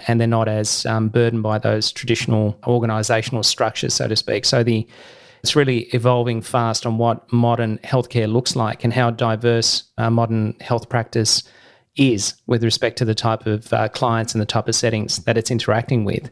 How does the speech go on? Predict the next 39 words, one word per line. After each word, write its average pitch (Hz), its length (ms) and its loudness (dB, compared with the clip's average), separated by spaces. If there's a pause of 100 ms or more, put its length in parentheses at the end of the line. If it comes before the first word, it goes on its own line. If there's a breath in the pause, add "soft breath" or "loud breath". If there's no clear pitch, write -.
So 113 360 0 (140)
I - 40 2
think 170 280 -2
this 127 200 -2
is 123 80 -4
just - 200 -2
a, 117 280 2
a 117 140 2
really 120 360 2
nice 110 360 0
tether, 107 580 -2
a 117 100 -4
really 117 200 0
nice 110 340 0
augmentation 107 680 0
that 101 100 0
actually 107 360 0
says 104 380 -2 (840 loud breath)
we 135 160 2
can 127 100 0
actually 113 480 -2 (160)
provide 120 340 2
some 123 300 0
level 113 320 0
of 110 80 -2
support 117 360 0
and 107 100 0
assurance 107 420 0
beyond 110 640 -2 (580)
our 107 160 0
physical 110 480 0
workplace - 640 0
and 107 180 0
extend 110 440 -2
that 104 120 2
out 107 200 2
into 104 200 -2
the 98 60 -4
world. 101 380 0